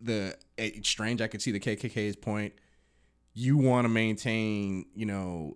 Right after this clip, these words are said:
the sanctity of soc-, of your society. So if everyone's, you know,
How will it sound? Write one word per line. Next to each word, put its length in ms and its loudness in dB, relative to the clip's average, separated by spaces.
the 100 -8
sanctity 360 -4
of 100 -4
soc-, 280 -6
of 140 -4
your 100 -2
society. 480 -2
So 140 -8
if 100 -10
everyone's, 540 6
you 100 0
know, 340 0